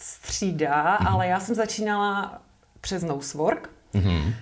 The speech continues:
Speaker 1: Tam byla většina mojí klientely a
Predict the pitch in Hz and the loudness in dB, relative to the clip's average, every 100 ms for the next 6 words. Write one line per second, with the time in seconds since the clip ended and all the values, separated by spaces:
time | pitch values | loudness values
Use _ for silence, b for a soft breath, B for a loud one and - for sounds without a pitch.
0 | - 185 185 190 185 185 185 180 180 175 | 0 2 4 2 0 2 6 6 6 4
1 | 170 170 170 185 175 170 170 160 170 165 | 4 0 0 0 2 2 0 0 -2 -2
2 | 156 147 160 180 180 208 220 - 170 165 | -2 -2 -2 0 2 2 2 2 4 6
3 | 165 165 | 6 4